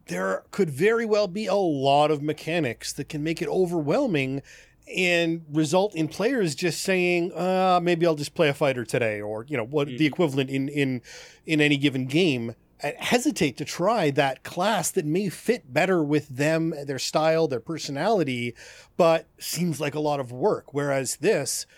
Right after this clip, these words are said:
Speaker 1: you've got all that information so well laid out right there for you to make it an easy step in.
Speaker 2: No, I agree. The onboarding here is top notch. Now, along with the character box, this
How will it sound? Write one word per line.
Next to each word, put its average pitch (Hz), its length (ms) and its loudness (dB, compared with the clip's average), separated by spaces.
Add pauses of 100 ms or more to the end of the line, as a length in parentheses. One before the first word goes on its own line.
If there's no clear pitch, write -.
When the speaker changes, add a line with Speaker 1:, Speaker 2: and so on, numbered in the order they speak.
(200)
Speaker 1:
you've 147 260 -2
got 151 360 0 (280)
all 180 240 4
that 147 180 0
information 131 680 -6
so - 340 0
well 131 560 2
laid 127 260 0
out 117 400 0 (380)
right 147 360 2
there 131 200 4
for 120 280 0
you 107 260 -2
to - 160 -4
make 123 220 2
it 131 140 0 (200)
an 123 100 -2
easy 131 240 0
step - 300 -2
in. 101 160 -8 (440)
Speaker 2:
No, 117 140 -8
I 117 140 -4
agree. 120 340 -6
The 131 140 -6
onboarding 147 560 -4
here 120 200 -10
is 120 280 -10
top 107 280 -10
notch. - 440 -20 (440)
Now, 151 220 4
along 233 300 2
with 247 80 -2
the - 80 -6
character 311 380 0
box, 120 640 -4 (180)
this 170 340 -2